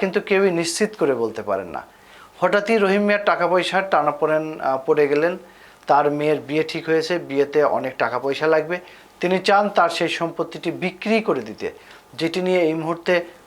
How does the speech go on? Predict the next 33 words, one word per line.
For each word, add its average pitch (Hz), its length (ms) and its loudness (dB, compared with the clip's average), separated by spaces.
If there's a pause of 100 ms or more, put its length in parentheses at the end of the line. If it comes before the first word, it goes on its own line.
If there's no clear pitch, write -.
(100)
লুৎফরের 165 520 0
সঙ্গে 156 200 0 (100)
তার 156 180 2
মামলা 110 220 0 (100)
চলছে। - 260 -10 (260)
এখন 226 140 0 (100)
প্রশ্ন 214 200 0 (100)
হলো 226 160 4
রহিম 190 320 2
মিয়া 202 180 4 (200)
এই 170 80 2 (100)
সম্পত্তি 175 360 -2 (140)
বিক্রি 160 260 -8 (100)
করতে 165 220 0 (100)
পারবেন 117 380 0
কিনা। - 180 -10 (760)
আইনের 175 460 2 (180)
বিচারাধীন 160 500 2 (100)
মোকদ্দমা 175 560 0
নীতির 175 260 0 (200)
আলোকে 143 320 2 (540)
এই 208 160 4 (100)
সমস্যার 196 460 2
কিন্তু 185 180 -4 (120)
সমাধান 120 340 0 (100)
রয়েছে। 80 240 -8 (260)
বিচারাধীন 185 520 2
মোকদ্দমার 185 540 2
নীতি 175 220 -2 (480)
সম্পত্তি 214 560 0
হস্তান্তর 175 520 0 (160)
আইনের 143 280 0 (100)
বাউান্ন 147 280 4